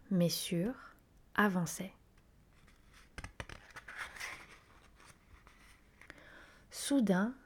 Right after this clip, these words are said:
des cris stridents réveillèrent le dormeur. « Tonnerre !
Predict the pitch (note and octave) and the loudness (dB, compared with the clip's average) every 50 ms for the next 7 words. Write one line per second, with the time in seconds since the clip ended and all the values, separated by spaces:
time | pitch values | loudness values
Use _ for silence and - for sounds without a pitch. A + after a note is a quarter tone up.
0 | - - G#3+ F#3 G3 G3 G3 - - - - C4+ B3+ - - - - - - C#4 | -6 -4 0 2 4 2 2 2 0 0 0 0 0 0 -4 -6 -2 2 4 6
1 | B3 F#3+ F#3+ F3+ F#3+ G#3+ A#3+ - - - - - - - - G#3+ F3 F3 F3+ A#3 | 6 8 6 6 4 2 0 -2 -8 -16 -20 -20 -20 -6 -2 0 2 8 10 12
2 | C4+ A#3+ G#3+ G3+ F#3 F3+ G3 G3 G#3+ A3+ A3+ - - - - G3 G3+ F#3+ F#3+ F#3+ | 12 12 12 8 8 6 4 2 2 0 -4 -8 -10 -4 0 0 2 4 4 4
3 | E3+ E3 E3+ E3 D#3+ E3 E3 - - - - - - _ - - _ _ _ _ | 4 4 4 2 2 0 -4 -8 -12 -18 -20 -20 -20 _ -20 -20 _ _ _ _
4 | _ _ _ _ _ _ - - - - - - - - - - - - - _ | _ _ _ _ _ _ -20 -20 -20 -20 -20 -20 -20 -20 -20 -20 -20 -20 -20 _
5 | _ - - _ _ - D4 D4+ D4+ D#4 D#4 D4+ C#4+ C4 A#3 G#3+ - - - | _ -20 -20 _ _ 6 8 10 10 10 10 8 8 6 4 2 -2 -6 -12